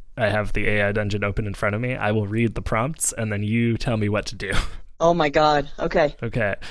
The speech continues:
Speaker 1: Um, so Kate, first, so here's, here's our goal. Our goal is no matter what the dungeon feeds to us, we are going to try and get our character,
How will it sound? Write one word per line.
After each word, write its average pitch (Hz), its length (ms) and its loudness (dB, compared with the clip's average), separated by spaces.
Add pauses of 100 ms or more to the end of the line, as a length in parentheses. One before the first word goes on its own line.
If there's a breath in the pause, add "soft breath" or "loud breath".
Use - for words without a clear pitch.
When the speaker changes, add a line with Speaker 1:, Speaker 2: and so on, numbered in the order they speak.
(180 loud breath)
Speaker 1:
Um, 113 340 2
so - 160 4
Kate, 135 240 2
first, - 420 -4
so - 160 8
here's, - 280 8
here's 160 180 6
our 156 100 6
goal. 101 300 2
Our 143 140 2
goal 135 400 0 (180)
is 117 240 -2
no 123 100 0
matter 120 280 0
what 113 340 0 (240)
the 117 240 0
dungeon 113 560 0
feeds 113 320 -8
to 147 160 2
us, 165 220 0
we 120 180 0
are 117 100 2
going 110 200 0
to 107 100 -2
try 104 220 0
and 104 180 -2
get 98 100 -2
our 98 140 0
character, 98 640 0